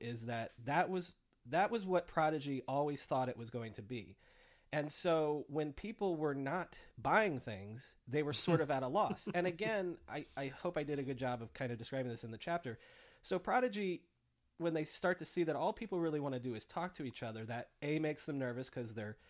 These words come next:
Speaker 1: uh, they're stodgy corporate Sears and I B M,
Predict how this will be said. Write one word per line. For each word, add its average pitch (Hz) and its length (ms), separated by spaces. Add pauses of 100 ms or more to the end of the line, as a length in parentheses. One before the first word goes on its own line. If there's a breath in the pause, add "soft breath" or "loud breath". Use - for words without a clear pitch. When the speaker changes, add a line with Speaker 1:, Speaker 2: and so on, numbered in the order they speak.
(420 soft breath)
Speaker 1:
uh, 101 220 (100)
they're 110 180
stodgy 127 460
corporate 123 400
Sears 120 320
and 110 80
I 113 100
B 107 160
M, 127 340